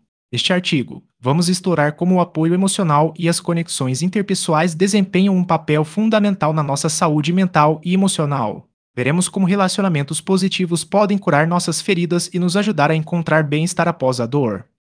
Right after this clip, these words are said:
Por meio de dicas e estratégias, vamos aprender a fortalecer nossas relações e a cultivar um ambiente de amor e suporte,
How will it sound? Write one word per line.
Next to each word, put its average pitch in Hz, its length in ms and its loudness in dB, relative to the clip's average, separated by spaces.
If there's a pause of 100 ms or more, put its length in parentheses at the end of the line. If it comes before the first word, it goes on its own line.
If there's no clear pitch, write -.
(120)
Por 135 120 -4
meio 147 200 0
de 165 100 -2
dicas 156 520 -4
e 170 80 -4
estratégias, 170 800 -2 (260)
vamos 180 260 2
aprender 180 440 0
a 139 40 -4
fortalecer 180 600 -2
nossas 160 340 -2
relações 156 720 -2
e 160 80 -2
a 165 60 0
cultivar 170 500 0
um 180 120 2
ambiente 160 400 -2
de 135 120 -2
amor 147 440 -2
e 160 80 -6
suporte, 127 800 -4